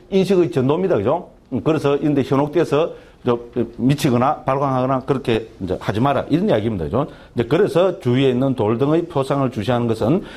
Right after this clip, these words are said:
미혹하지 않음의 그 목적이 있다. 우리 고득표로 해놨죠, 그죠?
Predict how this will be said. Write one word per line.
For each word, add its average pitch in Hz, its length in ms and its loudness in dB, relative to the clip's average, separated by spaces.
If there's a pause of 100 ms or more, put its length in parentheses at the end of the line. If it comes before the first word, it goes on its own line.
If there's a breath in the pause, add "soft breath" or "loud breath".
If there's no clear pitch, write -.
(120 loud breath)
미혹하지 160 680 2
않음의 170 380 -2
그 127 80 0
목적이 117 380 -4
있다. 92 260 -6
우리 127 100 -2
고득표로 143 400 0
해놨죠, 135 320 0
그죠? 98 320 -2